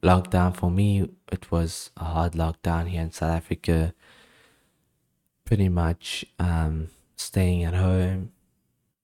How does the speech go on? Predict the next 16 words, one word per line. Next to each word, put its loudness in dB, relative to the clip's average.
wasn't 2
allowed 2
to, 0
to -4
do, 0
to, -4
you -6
know, -2
have -2
any -4
movement, -4
you -4
know, -2
even, -4
like, -12
exercising. -8